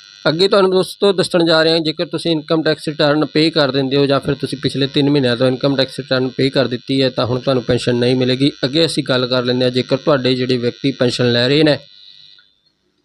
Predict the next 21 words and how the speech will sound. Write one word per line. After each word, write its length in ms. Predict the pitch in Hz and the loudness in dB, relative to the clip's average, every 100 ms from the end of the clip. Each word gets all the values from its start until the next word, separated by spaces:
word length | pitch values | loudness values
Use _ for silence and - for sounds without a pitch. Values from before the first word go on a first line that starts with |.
| - | -4
ਜੇਕਰ 420 | 156 170 180 208 | 2 2 2 4
ਉਹਨਾਂ 200 | 202 208 | 4 4
ਦੇ 100 | 202 | 2
ਨਾਮ 220 | 196 170 | 2 0
'ਤੇ 340 | 165 180 180 180 | -2 -4 -2 -4
ਜੀ 240 | 147 156 160 | -4 0 0
ਐਸ 120 | 151 | -2
ਟੀ 180 | 165 165 | -4 -2
ਸਰਵਿਸ 360 | 165 156 151 - | -2 -2 -4 -2
ਟੈਕਸ, 360 | 156 143 - - | -2 -2 -8 -6
ਜੇਕਰ 320 | 139 139 151 | -4 -2 -2
ਜੀ 140 | 139 143 | 0 0
ਐਸ 80 | - | 0
ਟੀ 180 | 151 | -2
ਜਿਹੜੀ 200 | 143 135 143 | 0 0 0
ਤੁਸੀਂ 300 | 143 139 127 | -2 -2 -4
ਜੀ 180 | 131 | -2
ਐਸ 80 | 151 | -2
ਟੀ 120 | 160 | 0
ਨੰਬਰ 260 | 151 131 127 | 0 0 0
ਲਿਆ, 280 | 123 131 | 2 0